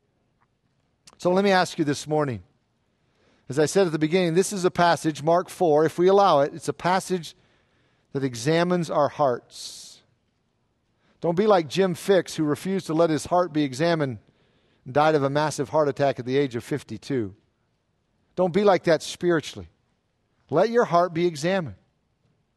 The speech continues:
Which category are you in? Wh-, where would you fit in all of this? Is your heart a hardened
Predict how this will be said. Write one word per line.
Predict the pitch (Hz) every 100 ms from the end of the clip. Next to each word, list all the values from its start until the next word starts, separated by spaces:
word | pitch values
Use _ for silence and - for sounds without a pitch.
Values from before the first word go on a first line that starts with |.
| _ _ _ _ _
Which | 180 -
category | - 214 220 185 196 185
are | 175
you | 175 185
in? | 185 101 87
Wh-, | 147 180
where | 190
would | 226 220 170
you | 202
fit | - 220 175
in | 147
all | 131
of | 120
this? | 110 92 - - _ _ _ _ _ _ _ _
Is | 135
your | 156 156
heart | 175 175
a | 143
hardened | 113 151 175 190 214 214